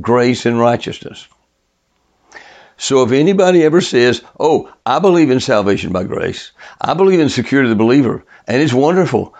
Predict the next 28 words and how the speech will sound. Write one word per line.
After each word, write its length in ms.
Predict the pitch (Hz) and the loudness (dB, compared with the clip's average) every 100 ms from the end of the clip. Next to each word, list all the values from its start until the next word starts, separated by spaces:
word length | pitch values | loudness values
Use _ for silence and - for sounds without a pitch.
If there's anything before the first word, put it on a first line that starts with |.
| - - | -20 -10
'cause 220 | - 117 | -4 -2
now 160 | 117 165 | 0 0
it 100 | 160 | 0
doesn't 240 | 135 120 | -2 -2
matter 240 | 123 135 233 | 0 0 0
how 100 | 151 | 0
much 200 | 143 135 | 0 0
I 100 | 113 | -2
sin. 500 | - 151 226 170 117 - | -2 0 2 2 -2 -8
I 140 | - 143 | -4 -2
know 160 | 156 | 0
I'm 100 | 175 | 0
going 160 | 175 170 | 0 0
to 80 | 156 | 0
heaven 240 | 170 175 | 0 0
anyway." 520 | 170 254 143 123 120 - _ - - - | 2 2 2 0 -4 -10 _ -20 -16 -2
That 300 | 120 156 - | -2 -2 -2
person 420 | 135 127 156 143 | 0 0 -2 -2
doesn't 380 | 113 117 127 - | 0 0 0 -2
understand 840 | 110 110 113 - - 110 110 - _ _ | -2 -2 -4 -4 -2 -2 -4 -8 _ _
salvation. 600 | - 110 127 175 - - - - - - | -4 -2 2 0 -2 -8 -10 -20 -20 -6
That 220 | 104 - | -4 -2
person 320 | 131 139 135 | 0 0 0
probably 360 | - 123 139 156 | 0 0 2 2
does 220 | 127 120 | 2 2
not 260 | 127 156 127 | 0 -2 0
know 340 | 127 139 - | 2 2 0
Jesus. 500 | 117 180 196 123 | 0 0 2 0